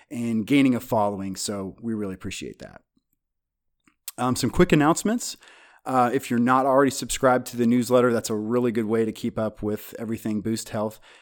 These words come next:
And we've got a subscribe ribbon on the homepage now. Uh, and then we've got an app coming out pretty soon. Um, it's gonna be a little bit of investment, but I think it's gonna be a nice addition to the Boost offering. Since everybody's doing everything on their mobile device now,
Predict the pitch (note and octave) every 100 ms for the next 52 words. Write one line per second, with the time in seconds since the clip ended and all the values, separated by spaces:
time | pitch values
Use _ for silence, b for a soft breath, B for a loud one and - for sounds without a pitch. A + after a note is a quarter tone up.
0 | B - A2+ A2+ - A2 G#2+ A2 G#2+ -
1 | F#2+ - A2+ A2+ G#2+ G#2+ A2+ G2+ G2 G2+
2 | G#2 F#2 F2 G#2 G2+ F#2 E2+ - D#2+ -
3 | _ C3 C#3 C3 D#3 D#3+ F#3 F3+ C3 D#3+
4 | D3+ D3+ B2 - B2 C3+ - - E3+ D3+
5 | C#3 C3+ - - C3+ A2+ - B2 B2 C3
6 | - B2+ A#2 A2+ G2 C#3 - F#3 E3+ D3+
7 | D#3 D3+ D3 C#3 A2+ A#2+ A#2+ A2+ F2+ G2+
8 | B2 G#2+ A#2 G#2 G#2 G2+ G#2 - G2+ F#2+
9 | G2 G2+ G2 - G#2 G2 F#2 G#2 F#2 F2+
10 | F#2 G2+ F2+ - G#2 - A3+ G#3+ F#2+ G3
11 | G2 - B B - C3+ B2+ B2 A2+ A2+
12 | A2 G#2 G#2 A2+ A2+ G2 G2+ G#2 - G#2
13 | F#2+